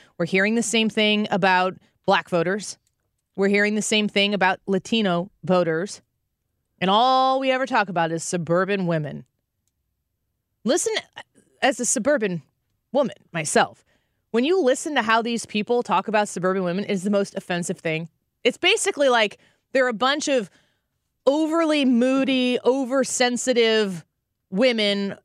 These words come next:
who are twiddling their thumbs with their feelings hurt and they want to take the revenge out and make sure Orange Man knows how bad he is.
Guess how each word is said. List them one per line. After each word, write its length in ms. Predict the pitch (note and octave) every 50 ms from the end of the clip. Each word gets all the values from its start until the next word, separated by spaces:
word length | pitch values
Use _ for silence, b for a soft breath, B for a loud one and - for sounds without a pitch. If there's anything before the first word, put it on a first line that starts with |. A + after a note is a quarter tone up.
| _ F#3+
who 380 | F#3+ A#3 A#3 A3+ A3 A3 G#3+ -
are 100 | A3 G#3+
twiddling 520 | - - - C4+ C4+ C#4 C#4 C#4 C4 B3+
their 160 | A#3+ A#3 G#3+
thumbs 520 | - - - A3 G#3+ G3+ G3 G3 F#3+ E3+ -
with 120 | G3 F#3+
their 160 | - G3 F#3+
feelings 520 | E3+ - - A#3+ A#3+ A#3+ A3+ G#3+ G3 F3+ -
hurt 300 | - F#3 F3 F3 F3+ -
and 140 | - F#3 F3+
they 240 | F#3+ F#3 F#3 F#3 F#3
want 220 | - F3+ G3+ G3+
to 40 | G3
take 380 | - - G3+ G3 G3 - _ _
the 80 | G3
revenge 460 | E3+ F3+ E3+ C#3 F#3 F#3 F#3 F#3 D#3+
out 180 | F3 E3 E3 -
and 60 | E3+
make 120 | F3 F3 E3
sure 160 | - F#3+ F3
Orange 300 | - F3+ F3+ F#3 F3 D3+
Man 220 | F3+ E3+ D#3+ D#3+
knows 200 | E3 D#3+ E3 D3+
how 120 | - E3 D#3
bad 240 | D3 D3+ D3 C#3+
he 160 | C3+ C3+ C3 B2
is. 280 | A#2 A#2+ A#2+ - -